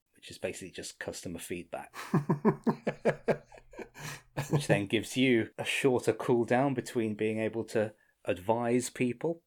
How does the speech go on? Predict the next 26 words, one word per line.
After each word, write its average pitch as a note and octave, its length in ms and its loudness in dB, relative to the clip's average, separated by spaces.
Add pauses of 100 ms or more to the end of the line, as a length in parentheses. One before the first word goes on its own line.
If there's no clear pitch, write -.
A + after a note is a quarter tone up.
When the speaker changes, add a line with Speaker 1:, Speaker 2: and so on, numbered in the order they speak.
(160)
Speaker 1:
which - 240 -8
is G2 100 -6
just - 220 -8
basically F2+ 340 -6
saying F2+ 400 -6 (360)
you A2+ 100 -6
should F#2+ 180 -4
attack - 460 -6 (180)
them, F2+ 320 -12 (320)
or E2+ 340 -4 (200)
throwing E2 340 -8
in G#2 80 -2
a A2+ 40 -4
potion D#3 540 0
to - 100 -8
heal B2+ 240 0
somebody F2 460 -8
who's F2 280 -10
perhaps - 640 -14
finding F2 320 -6
it F#2 120 -6
a - 20 -6
little G#2 160 -4
bit A#2+ 240 -6
tough. - 380 0
Speaker 2:
Yeah. G#2+ 240 2